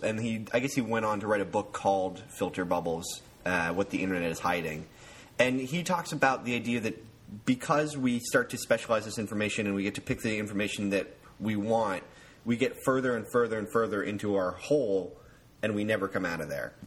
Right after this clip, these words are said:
Two interesting quotes from the thing were, uh, what we want to see versus what we need to see, and information vegetables versus information dessert.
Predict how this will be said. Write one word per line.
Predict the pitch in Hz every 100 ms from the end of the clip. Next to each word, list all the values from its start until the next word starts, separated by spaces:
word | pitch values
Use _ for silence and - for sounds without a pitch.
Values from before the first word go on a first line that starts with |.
| -
Two | - 127
interesting | 117 110 107 98
quotes | 107 101
from | 104 98
the | 92
thing | 98 92
were, | 90 82 - - - - -
uh, |
what | 104 123 101
we | 113
want | 104 113 113
to |
see | - 110
versus | 104 101 104
what | 98
we | 98
need | 127 156 147
to |
see, | 143 143 131 127 - - -
and | 104 107 104 101
information | 117 123 117 110 110
vegetables | 101 104 101 104 98
versus | 101 95 95
information | 90 98 98 95 98
dessert. | 90 95 92 82